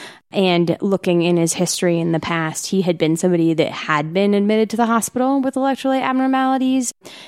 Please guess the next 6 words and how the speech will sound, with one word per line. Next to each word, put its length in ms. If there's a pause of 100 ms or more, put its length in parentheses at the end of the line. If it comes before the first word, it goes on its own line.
(120)
and 380
acid-base 680
disturbances. 920 (320)
Also, 340
he's 280
a 240